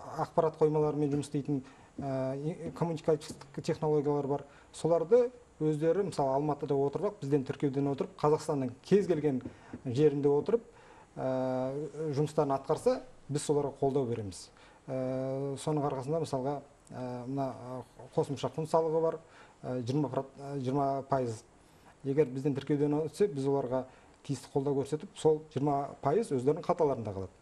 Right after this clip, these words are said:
мысалға. Ә, со-, сонымен қатар,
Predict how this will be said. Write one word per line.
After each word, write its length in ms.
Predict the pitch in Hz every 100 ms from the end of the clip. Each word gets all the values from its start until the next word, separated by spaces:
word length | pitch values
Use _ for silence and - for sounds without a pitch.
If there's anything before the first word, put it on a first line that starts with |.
| - -
мысалға. 280 | 120 101 101 - - - - - -
Ә, 600 | 131 123 120 120 123 123 - - 135
со-, 200 | - 175
сонымен 360 | - 185 202 196
қатар, 320 | 185 247